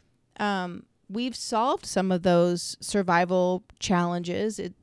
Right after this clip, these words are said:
survival is tough today for inflation reasons and a whole other host of challenges, but, um, it's not the same. So now we're looking around at each other and going, "Yeah, I don't really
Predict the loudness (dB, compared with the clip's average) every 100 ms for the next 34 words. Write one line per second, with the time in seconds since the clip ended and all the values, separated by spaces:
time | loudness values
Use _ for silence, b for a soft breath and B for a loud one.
0 | -12 0 4 8 8 6 4 2 -2 -4
1 | 0 0 -2 -6 0 4 6 6 4 0
2 | 2 2 0 0 2 2 -2 -4 -2 -2
3 | -2 -2 -2 -2 -6 -6 -4 -2 -2 -2
4 | -2 -4 -8 -6 -2 -2 -4 -6 -6 -6
5 | -2 -2 -4 b b b b b b _
6 | 2 2 2 -2 -6 -10 _ _ _ _
7 | _ _ _ 6 6 6 4 4 2 -2
8 | -2 0 -2 -4 -4 2 4 2 0 2
9 | 2 2 0 -4 -8 -2 0 2 0 0
10 | 0 0 0 -2 -2 -4 -2 -2 -2 -4
11 | -6 -6 -4 -6 -10 -14 _ _ _ _
12 | _ -2 2 4 4 2 2 0 0 2
13 | 4 2 -2